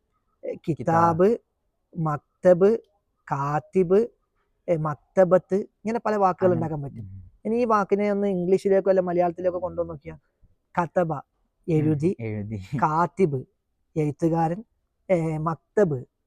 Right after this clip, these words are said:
Speaker 1: ഏ,
Speaker 2: ലൈബ്രറി.
Speaker 1: മക്തബ് ലൈബ്രറി, കിതാബ് ബുക്ക്,
Speaker 2: ബുക്ക്.
Speaker 1: ഏ, മക്തബത്ത്,
Speaker 2: അതെ, അതെ.
Speaker 1: ഏ, മക്തബത്ത്, മക്തബ് ഓഫീസാണ്, മക്തബത്ത് ലൈബ്രറിയാണ്.
Speaker 2: ലൈബ്രറി.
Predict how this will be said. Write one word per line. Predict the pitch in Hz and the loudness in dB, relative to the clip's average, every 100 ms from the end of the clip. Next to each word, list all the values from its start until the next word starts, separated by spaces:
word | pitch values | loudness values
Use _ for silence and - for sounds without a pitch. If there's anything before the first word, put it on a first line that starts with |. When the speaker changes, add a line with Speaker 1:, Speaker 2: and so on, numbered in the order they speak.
| _ _ _ - | _ _ _ -2
Speaker 1:
ഏ, | 185 165 156 151 110 | 0 2 0 -2 -4
Speaker 2:
ലൈബ്രറി. | 110 104 107 110 | -6 -6 -8 -6
Speaker 1:
മക്തബ് | 143 156 - 175 151 | -6 -4 0 0 2
ലൈബ്രറി, | 139 135 156 165 208 - - | -2 -4 -2 -2 -4 -6 -6
കിതാബ് | 165 185 180 165 139 _ _ _ | -2 0 0 -2 -6 _ _ _
ബുക്ക്, | 151 147 107 | -4 -4 -4
Speaker 2:
ബുക്ക്. | 104 160 180 139 170 _ _ | -2 4 4 2 -10 _ _
Speaker 1:
ഏ, | 196 | -2
മക്തബത്ത്, | 170 165 - 214 175 - 131 - _ _ | 0 -2 -2 0 0 -2 -8 -12 _ _
Speaker 2:
അതെ, | 101 98 | -8 -6
അതെ. | 98 - _ _ - | -6 -10 _ _ -6
Speaker 1:
ഏ, | - | -2
മക്തബത്ത്, | 180 170 - 208 190 202 | -2 -4 -4 -2 -2 -2
മക്തബ് | 175 170 - 214 | -4 -8 -4 2
ഓഫീസാണ്, | 220 175 165 208 170 139 135 _ - | 6 6 2 -2 -2 -4 -12 _ -8
മക്തബത്ത് | 170 151 208 202 196 240 - _ _ _ | -6 -4 -2 -2 0 -2 -4 _ _ _
ലൈബ്രറിയാണ്. | 185 196 196 202 202 185 143 | 2 4 6 4 4 4 2
Speaker 2:
ലൈബ്രറി. | 110 85 | -2 -14